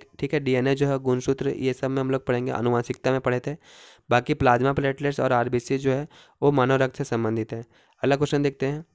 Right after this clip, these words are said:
देखिए अगला क्वेश्चन बोला जा रहा है, अगला क्वेश्चन बोला जा रहा है कि नाइंटी नंबर है कि मानव शरीर में रक्त का निर्माण का स्थान है। रक्त का निर्माण कहाँ होता है? अस्थि मज्जा में होता है। नाइंटी वन है, व्यस मानव में रुधिर की रचना किसके द्वारा की जाती है?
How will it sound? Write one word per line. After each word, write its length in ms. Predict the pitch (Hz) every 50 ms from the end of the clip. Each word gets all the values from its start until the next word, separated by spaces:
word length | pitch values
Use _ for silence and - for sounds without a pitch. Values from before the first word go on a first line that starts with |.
| - _ _ _ -
देखिए 140 | 120 123 101
अगला 160 | 123 139 139
क्वेश्चन 220 | 143 147 147 147
बोला 160 | 139 143 143 139
जा 100 | 135 127
रहा 120 | 131 131
है, 200 | 143 151 151 147 _ _ _ _ _ _ _ _ _ _ _ _ _ _ - _ _ _ - - _ _ _ _
अगला 160 | - 127 139 147
क्वेश्चन 240 | 147 147 147 147
बोला 140 | 147 147 143
जा 60 | 139
रहा 120 | 135 143 147
है 60 | 147
कि 240 | - - 170 175 175 - -
नाइंटी 340 | 131 131 127 127 127 147 147
नंबर 300 | 147 139 139 143 139 135
है 160 | 139 151 - - _ _ _ _ _ _ _ _
कि 80 | - 151
मानव 300 | 147 143 135 135 151 165
शरीर 280 | 160 - 160 160 165 160
में 240 | 160 160 160 170 180 - _ _ 120
रक्त 300 | 123 135 147 165 165 -
का 140 | - 160 151
निर्माण 420 | 151 147 143 147 147 151 160 165 - - _
का 160 | - 143 139 139
स्थान 420 | - - - 139 147 151 151 156 - - _ -
है। 320 | - 143 131 117 113 127 - _ - - - _ _ _ _ _ _ _ -
रक्त 180 | 147 160 160
का 80 | 170 165
निर्माण 240 | 160 160 165 160 156
कहाँ 180 | - 156 165
होता 240 | 165 165 156 - 160
है? 100 | 147 135
अस्थि 220 | 127 - - 143
मज्जा 280 | 139 139 135 139 135 131
में 80 | 135 135
होता 220 | 131 127 - 131
है। 140 | 131 127 - _ _ _ _ _ _
नाइंटी 300 | 131 127 127 131 139 151
वन 180 | 151 151 147 151
है, 100 | 156 147
व्यस 300 | 139 135 139 147 151 - 147
मानव 300 | 139 135 139 147 151 151
में 160 | 147 147 143
रुधिर 340 | 143 131 127 131 143 147 143
की 100 | - 143
रचना 300 | 143 135 - 139 139 139
किसके 260 | - 135 - - 135
द्वारा 220 | 135 135 135 135 131
की 120 | - 135
जाती 300 | 131 127 123 - - 131
है? 120 | 135 139